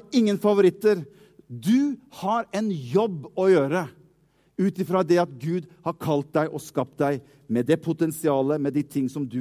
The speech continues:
har i livet ditt. Og hør, det står at Gud har gitt alle oss mennesker noe han kan bruke. Men vi lever i en verden som sammenligner alltid med det jeg har, med det han har.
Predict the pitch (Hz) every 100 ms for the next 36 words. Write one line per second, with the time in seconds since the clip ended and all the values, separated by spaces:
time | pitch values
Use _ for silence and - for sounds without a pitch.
0 | 127 120 123 123 _ _ 131 117 110 107
1 | 117 - 131 127 127 - _ 135 151 139
2 | 131 113 151 226 254 262 208 151 180 202
3 | - _ - 254 202 143 143 208 170 180
4 | - 185 165 123 110 170 170 - _ _
5 | 127 135 170 202 160 180 185 - - _
6 | _ _ _ - 120 127 120 110 - 101
7 | 98 _ _ _ _ _ _ _ _ _
8 | _ _ 120 131 220 180 147 147 190 175
9 | 127 127 151 127 - - - 196 113 113
10 | 139 - 131 123 160 151 147 127 110 104
11 | 180 208 _ - 139 131 143 123 110 156
12 | 196